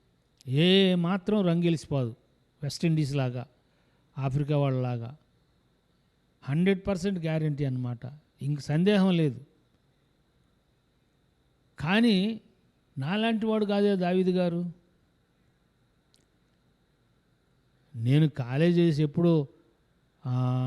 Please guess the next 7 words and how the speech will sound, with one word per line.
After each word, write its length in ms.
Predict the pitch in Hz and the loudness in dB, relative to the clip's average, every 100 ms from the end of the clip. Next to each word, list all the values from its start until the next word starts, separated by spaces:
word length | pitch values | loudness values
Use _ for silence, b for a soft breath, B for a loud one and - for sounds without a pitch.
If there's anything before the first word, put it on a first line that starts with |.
| 127 127 123 | -2 -4 -4
డిగ్రీ 260 | 139 175 | 0 4
అయిపోయిన 380 | 175 170 151 160 | 4 4 2 2
తర్వాత 300 | 156 156 151 147 | 0 -2 -2 -2
ప్రభువుని 320 | 151 147 151 | -2 0 2
తెలుసుకున్నవాడిని 600 | 147 139 - 143 139 135 | 0 0 -2 0 2 2
నేను. 220 | 127 113 101 _ _ _ _ _ _ _ _ | 2 0 -4 _ _ _ _ _ _ _ _
ఆయన 240 | 110 139 | -4 2